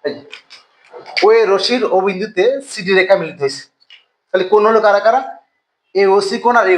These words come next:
ও ডি কোণ। দেখেন, কারণ একটা রেখার উপরে যখন লম্ব হয় দুই কোণ কি হয়? এক সরল কোণ বা একশো আশি ডিগ্রি বা দুই সমকোণ। এক সরল কোণ বা দুই সমকোণ বা একশো আশি ডিগ্রি।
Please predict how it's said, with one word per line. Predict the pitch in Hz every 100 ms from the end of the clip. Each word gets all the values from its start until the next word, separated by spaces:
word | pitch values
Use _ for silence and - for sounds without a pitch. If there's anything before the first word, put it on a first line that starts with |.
| 156
ও | 143
ডি | 127
কোণ। | 120 _ _ _ _ _ _
দেখেন, | 156 214 202 _ _ _ _ _ - - - 571 - - - _ - -
কারণ | 180 185
একটা | - 196
রেখার | 196 220 226
উপরে | 214 202 220 - _ _ _
যখন | 175 190 175 165
লম্ব | 175 180 196
হয় | 226 220
দুই | 190 196
কোণ | 208 202
কি | - 196
হয়? | 147 120 - _ _ _ _ _
এক | - 180 -
সরল | 202 208 214
কোণ | 233 233
বা | 226
একশো | 180 185
আশি | 175 196
ডিগ্রি | 214 254
বা | 208 156
দুই | -
সমকোণ। | 139 123 - _ _ _ _ -
এক | 185 185
সরল | 208 208 214 214
কোণ | 277 240
বা | 196 160
দুই | 180
সমকোণ | 190 190 214 214
বা | 180
একশো | - 147
আশি | -
ডিগ্রি। | - -